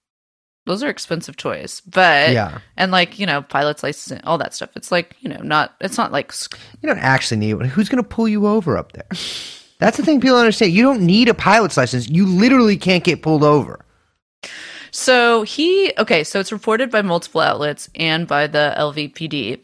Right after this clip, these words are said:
Speaker 1: that he owned two airplanes. We can only find information on one. I can't find any information on the second plane.
Speaker 2: Yeah. Well, it did
Speaker 1: Um,
Speaker 2: crash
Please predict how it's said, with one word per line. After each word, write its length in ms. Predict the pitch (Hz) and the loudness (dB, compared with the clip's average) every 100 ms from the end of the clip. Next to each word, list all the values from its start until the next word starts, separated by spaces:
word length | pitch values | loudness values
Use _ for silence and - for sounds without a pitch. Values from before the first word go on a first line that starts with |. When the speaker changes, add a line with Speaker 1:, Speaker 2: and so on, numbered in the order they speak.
| - | -2
Speaker 1:
that 180 | 147 156 | -2 -2
he 140 | 170 | -4
owned 180 | 165 160 | -4 -6
two 200 | - 151 | -6 -4
airplanes. 500 | 131 - - 50 - | -4 -6 -16 -14 -16
We 260 | 170 180 330 | -8 -2 -2
can 200 | - 494 | -2 -6
only 220 | 202 196 | -4 -4
find 240 | 196 180 170 | -2 -2 -2
information 420 | 165 156 156 139 | -4 -6 -6 -6
on 160 | 117 131 | -8 -8
one. 340 | 123 95 160 _ _ _ - - | -10 -10 -16 _ _ _ -12 -4
I 80 | 196 | -2
can't 260 | - 247 226 | -2 -4 -2
find 160 | 196 | -2
any 260 | 170 165 160 | -2 -4 -8
information 440 | 156 147 156 - | -10 -10 -10 -10
on 60 | 147 | -10
the 60 | |
second 300 | 139 123 - - | -10 -12 -14 -14
plane. 340 | - 67 - _ _ _ - | -12 -10 -14 _ _ _ -2
Speaker 2:
Yeah. 260 | 127 107 - | 0 0 2
Well, 240 | 190 196 | 4 6
it 60 | 165 | 6
did 100 | - | 2
Speaker 1:
Um, 60 | 160 | 4
Speaker 2:
crash 640 | 170 139 123 - - | 4 4 2 0 -6